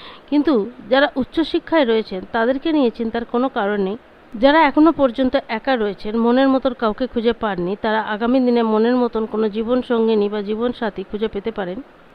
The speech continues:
তবে ছোটোখাটো যাত্রার কোনো যোগ হয়ে থাকতে পারে, সেটা কর্মসূত্রেই হোক বা ব্যক্তিগত কারণেই হোক। যারা ধর্মকর্ম নিয়ে থাকতে ভালোবাসেন, তাদের সেই দিকে ঝোঁক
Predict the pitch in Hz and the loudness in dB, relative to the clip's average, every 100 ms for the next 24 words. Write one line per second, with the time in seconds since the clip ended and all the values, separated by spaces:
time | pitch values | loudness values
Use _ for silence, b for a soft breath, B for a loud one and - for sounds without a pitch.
0 | - 262 302 - 302 339 349 349 277 269 | -2 2 2 2 2 2 2 2 2 2
1 | 302 311 302 285 254 254 247 240 247 233 | 2 2 2 2 2 2 2 2 0 0
2 | 214 247 247 226 240 - 226 226 220 220 | -4 -4 -4 -4 -6 -6 -6 -2 0 2
3 | 233 262 - 269 254 254 226 226 233 208 | 0 -4 -2 0 2 0 0 0 0 -2
4 | - 240 233 233 226 220 226 208 202 262 | -4 -4 -2 -2 -2 0 0 0 -2 -8
5 | - - - - - 226 302 277 262 269 | -18 -20 -20 -18 -2 4 4 6 4 4
6 | 311 302 294 294 294 254 - 233 208 220 | 4 4 4 4 2 0 0 0 0 0
7 | 262 - 170 170 - 226 254 - 247 247 | 0 -2 -6 -6 -4 0 0 2 0 0
8 | 254 226 226 214 | -2 -2 0 -2